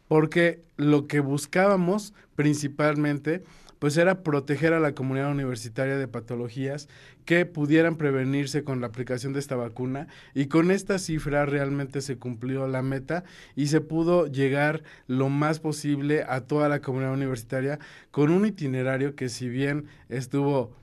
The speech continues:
para hacer una semana un poquito pesado, sí se logró poder cubrir la mayor parte de la universidad en todos sus, en todos sus, sus rincones, ¿no? Estuvimos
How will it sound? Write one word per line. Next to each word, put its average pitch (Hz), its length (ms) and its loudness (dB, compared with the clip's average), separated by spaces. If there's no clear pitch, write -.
para 139 260 4
hacer 175 220 0
una 175 200 2
semana 135 400 -4
un 131 100 -6
poquito 123 420 -8
pesado, 117 500 -8
sí 180 240 -2
se 185 160 6
logró 147 400 6
poder 143 300 0
cubrir 135 340 -2
la 139 140 -2
mayor 131 480 -2
parte 135 500 -4
de 135 220 2
la 139 180 4
universidad 135 920 0
en 120 240 -8
todos 131 320 -2
sus, 123 340 -10
en 120 180 -4
todos 135 240 -2
sus, 123 240 -6
sus 117 360 -8
rincones, 117 540 -6
¿no? 143 120 -4
Estuvimos 147 500 0